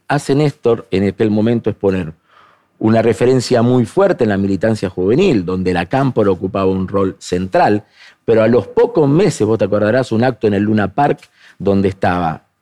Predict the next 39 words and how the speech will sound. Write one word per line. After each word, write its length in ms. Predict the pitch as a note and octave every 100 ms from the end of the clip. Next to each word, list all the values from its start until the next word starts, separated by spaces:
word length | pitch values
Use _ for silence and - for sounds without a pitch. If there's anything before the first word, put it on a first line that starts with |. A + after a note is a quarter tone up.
| -
la 180 | G2 D#2+
Cámpora, 640 | A#2+ C#3+ C#3 C#3+ D3+ E3 - _ _ _
eh, 520 | F2+ F2+ F2 F2 E2+ -
eh, 260 | F#2 F2
la 400 | F2 G2+ F#2 F#2
juventud 480 | F#2 G#2 G2 F#2+ A2+
del 140 | G#2+ G2
movimiento 460 | F#2 G2 G2 F#2
Evita, 480 | F2 A#2+ B2 C3 D#3+ _ _
la 100 | G#2
juventud 480 | A2 A#2+ A#2 A2 C#3
sindical, 800 | B2+ A2 G2 G#2 - C#3 C3+ D3 _ _ _ _
que 120 | -
era 100 | C3
un 100 | B2+
dispositivo 600 | A2 G#2 G2 G2 G#2+ B2+
importante, 680 | A2 F#2 F2+ F#2 D3+ A#2 G2
las 140 | F#2+ F#2
juventudes 840 | A#2 G#2+ G2 G2 - D#3 C#3 B2 -
organizadas, 800 | G2 F#2 G2 G2 G2 E2+ A#2+ - - - - -
y 120 | A3+
después 360 | A#3 A#3+ C#4+ -
había 300 | D#3+ C3 B2
un 100 | C3+
montón 460 | D#3+ F3 - D4
de 100 | G3
compañeros 600 | - A2+ A2 A2+ C3 B2
y 100 | G#2
compañeras 560 | F#2+ G2 G2 G2 F#2 F#2
que 120 | -
en 40 | G2+
el 140 | G2+
interior 480 | A2 G#2 A2+ E3 E3
del 160 | C3
país 440 | G2 F#2+ F#2 E2 -
no 220 | D#3+ A3+
necesariamente 920 | F#3+ C#3 A#2+ B2+ A#2+ A#2 G#2+ F#2 F#2+
eran 220 | G2+ G2+
conducidos 640 | F#2 F#2+ F#2+ - B2 G2